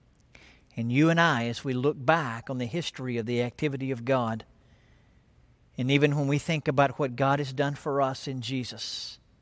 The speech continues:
there's no reason for us to do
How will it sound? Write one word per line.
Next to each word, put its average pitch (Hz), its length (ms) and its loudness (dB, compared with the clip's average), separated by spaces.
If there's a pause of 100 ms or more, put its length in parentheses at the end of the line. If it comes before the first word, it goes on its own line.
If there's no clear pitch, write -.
(1400)
there's 147 280 6
no 151 160 2
reason 151 480 2
for 143 200 0
us 147 200 0
to 160 100 -4
do 143 400 -2